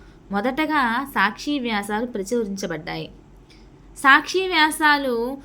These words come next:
మూడు సంపుటాలుగా అభినందన పబ్లిషర్స్ వారు పునర్నిర్మించారు.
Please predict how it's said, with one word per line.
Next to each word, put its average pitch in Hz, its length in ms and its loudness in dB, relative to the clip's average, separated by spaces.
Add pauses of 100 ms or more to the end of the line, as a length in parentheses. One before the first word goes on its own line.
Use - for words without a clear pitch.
(300)
మూడు 311 260 0
సంపుటాలుగా 285 840 0 (540)
అభినందన 302 640 0
పబ్లిషర్స్ 240 640 -2
వారు 220 360 0 (540)
పునర్నిర్మించారు. 180 960 -2